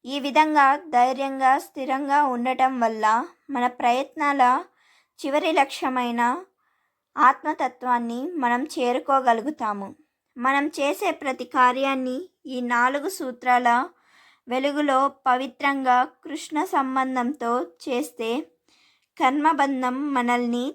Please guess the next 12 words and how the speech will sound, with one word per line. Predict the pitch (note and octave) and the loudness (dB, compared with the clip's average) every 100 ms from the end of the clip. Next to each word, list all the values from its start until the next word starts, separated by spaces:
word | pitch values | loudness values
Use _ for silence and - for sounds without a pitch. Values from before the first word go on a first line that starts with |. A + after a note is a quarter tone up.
| - | -2
తాకలేదు. | A#3+ A#3+ B3 B3 A#3 G3+ G#3 B3+ _ _ _ _ _ _ _ _ | 2 2 0 -2 -2 -2 -6 -10 _ _ _ _ _ _ _ _
మీరు | C4+ D#4+ D#4+ | -4 0 2
ఈరోజు | C#4+ D4+ D4+ D4+ F4 | 2 2 2 2 0
చేసిన | F#4 E4+ C4 - C4 B3 C4 - - | -6 -4 -4 -4 0 0 0 -4 -2
కర్మ | A#3+ A#3+ C4+ | -2 0 -2
మీకు | C4 B3 A#3+ A#3+ B3 | -2 -4 -4 -6 -4
బంధ-, | A#3 A3+ A#3 A#3+ C4 C#4 - | -4 0 0 2 2 2 -4
బంధనాన్ని | A3 A#3 A#3+ C#4 C#4 B3+ A#3+ B3 | -2 0 0 2 2 2 -2 -4
ఇస్తుందా | B3 - - A3 A3 G#3+ C#4 F4 _ _ _ _ _ - | -6 -8 -12 -10 0 0 0 -4 _ _ _ _ _ -2
లేదా | C4 C4 C4+ | 0 2 2
విముక్తిని | C#4 C4 C#4 C#4+ F4 D4+ | 0 -4 -6 -8 -8 -6
ఇస్తుందా? | C#4 - D4+ A#3+ A3+ A3 | -6 -8 -10 -6 -2 -2